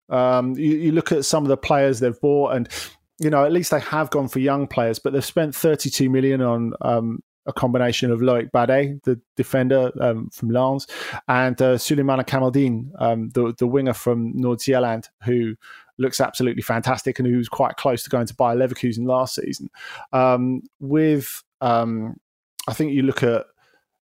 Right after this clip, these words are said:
at Nice, um, is something that they're building over time. I don't think it's necessarily affected by the market, but there is the sense that maybe they could do something this year simply because no one else is in a position to. And Lyon,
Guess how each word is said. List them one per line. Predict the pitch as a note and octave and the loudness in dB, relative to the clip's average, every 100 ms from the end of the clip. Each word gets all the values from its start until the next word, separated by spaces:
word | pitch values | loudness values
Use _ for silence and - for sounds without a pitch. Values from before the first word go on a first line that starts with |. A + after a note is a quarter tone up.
| _ | _
at | B2 B2+ | 0 2
Nice, | B2 C3 A#2+ - - - | 0 0 -2 -6 -6 0
um, | A#2 A#2 A2+ F3 | 2 2 -2 -4
is | C3+ | -2
something | - C3 B2+ B2 | 0 0 0 0
that | A#2 | 0
they're | A#2+ | 2
building | A#2+ A2+ | 2 2
over | A2+ G#2 | 0 -2
time. | - D3+ D3+ C#3+ | 0 2 2 2
I | A#2+ | 2
don't | B2 B2 | 0 -2
think | A#2+ A#2+ | -4 -6
it's | B2 | -4
necessarily | A#2+ G#2 - A#2+ A2+ | -4 -4 -2 -2 -2
affected | G#2 C#3+ C3 B2 A#2+ | -2 -4 -2 -4 -2
by | A#2 | 0
the | |
market, | A#2+ C3+ B2+ - G1+ - - - - - - | 0 0 -2 -4 -6 -8 -12 -20 -20 -20 -2
but | D3 | 0
there | C#3+ C3+ C#3+ | 2 4 4
is | D3+ - | 2 0
the | C3+ | -2
sense | - C3+ B2 - | 0 0 -2 -2
that | B2 | -2
maybe | B2+ B2 B2+ B2+ B2 A#2+ | 0 0 2 0 0 0
they | A#2+ A#2 | 0 0
could | - A2+ | -2 -2
do | B2 A#2+ | -2 -2
something | B2 A#2 A2+ A#2 | -4 -6 -6 -4
this | A2+ A2 - | -4 -4 -2
year | B2 A#2 | 0 -2
simply | - B2 A#2 A#2+ | -2 -4 -2 -2
because | A2+ - B2 A2+ A2+ G#2+ - _ - - _ C3 | -4 -2 0 2 0 -2 -8 _ -20 -20 _ -2
no | C3 B2+ | 2 4
one | B2 B2 | 4 2
else | B2 A#2+ C3 | 2 2 0
is | A#2+ - - - _ B2 | 0 -4 -10 -18 _ -4
in | |
a | B2 | 0
position | C3 B2 C3+ C#3 A#2 | 0 2 0 0 -2
to. | A#2 A2+ | -2 -2
And | A2+ A2+ | -4 -2
Lyon, | B2+ C#3+ C3+ A#2 | 0 2 2 -2